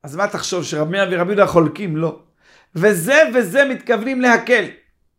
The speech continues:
לפי רב מאיר היו אוכלים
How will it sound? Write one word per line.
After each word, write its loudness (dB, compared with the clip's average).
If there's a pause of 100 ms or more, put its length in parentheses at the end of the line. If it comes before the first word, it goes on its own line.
(1400)
לפי -2
רב 4
מאיר 0
היו 0
אוכלים -2